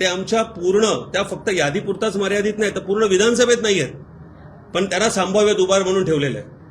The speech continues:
आणि जसं साहेबांनी सांगितलं की त्यापैकी बरेचसे आमचे कार्यकर्ते आहेत. सर, कार्यकर्ते म्हणून एखादं नाव घेऊ शकतो, विजय पवार आमचे स्वतः उपशाखा प्रमुख आहेत, आज एवढी वर्ष मतदान करतायत,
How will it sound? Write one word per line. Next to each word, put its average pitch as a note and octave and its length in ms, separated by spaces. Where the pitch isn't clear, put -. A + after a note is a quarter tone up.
आणि D#3+ 100
जसं E3+ 220
साहेबांनी F#3 380
सांगितलं F3 440
की G3 140
त्यापैकी E3+ 480
बरेचसे F3+ 460
आमचे G3 220
कार्यकर्ते D#3+ 500
आहेत. A#2+ 100
सर, E3 80
कार्यकर्ते E3 480
म्हणून E3+ 140
एखादं E3+ 280
नाव F3 120
घेऊ F3 180
शकतो, E3+ 380
विजय E3 360
पवार G3 320
आमचे F#3 380
स्वतः F3+ 280
उपशाखा F#3+ 460
प्रमुख E3 300
आहेत, D#3 260
आज D3+ 100
एवढी D#3+ 180
वर्ष G3 220
मतदान F3 400
करतायत, D#3+ 300